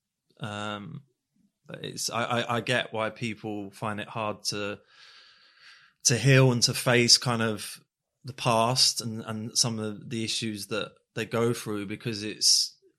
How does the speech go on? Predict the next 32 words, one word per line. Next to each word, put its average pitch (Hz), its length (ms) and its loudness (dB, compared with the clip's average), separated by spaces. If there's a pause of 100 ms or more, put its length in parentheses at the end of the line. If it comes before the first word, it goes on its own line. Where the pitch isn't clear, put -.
(140)
I 117 100 -4
mean, 107 160 -6
first 117 400 2
of 104 80 -4
all, 104 140 -4
as 101 100 -6
a 98 60 -4
species, 110 540 -2
we're 101 80 -6
genetically 104 720 -6
wired 104 460 -4
to 107 120 -8
not 101 400 -8 (1000)
want 110 260 -6
to 110 100 -2
feel 110 280 -4
pain. 95 400 -10 (680)
So 101 340 -6 (180)
you 110 160 -10
need 104 180 -8
to 107 120 -4
apply 104 260 -4
resistance 98 680 -4
there, 98 180 -8
and 101 100 -8
it's - 160 -4
tough. - 460 -6
It's, - 500 -6
it's - 180 0
so, 113 220 2
so 101 200 2
tough, 95 460 -8